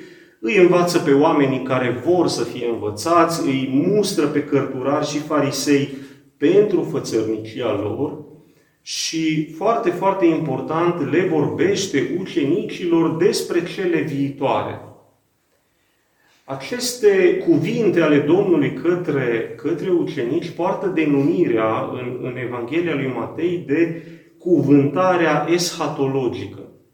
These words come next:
Și asupra ei va fi prima oprire a zilei de astăzi.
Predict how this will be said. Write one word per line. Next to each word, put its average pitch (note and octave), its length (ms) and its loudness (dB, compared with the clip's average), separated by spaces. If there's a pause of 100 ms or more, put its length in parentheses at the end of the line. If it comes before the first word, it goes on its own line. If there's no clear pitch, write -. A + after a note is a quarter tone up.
(360)
Și C#3 300 -4
asupra D#3+ 500 -4
ei F#3 400 0
va C#3+ 120 0
fi D3 160 -6
prima E3 420 -4
oprire C3 440 -2
a A#2+ 60 -2
zilei A2 340 -4
de G#2 140 -10
astăzi. - 640 -12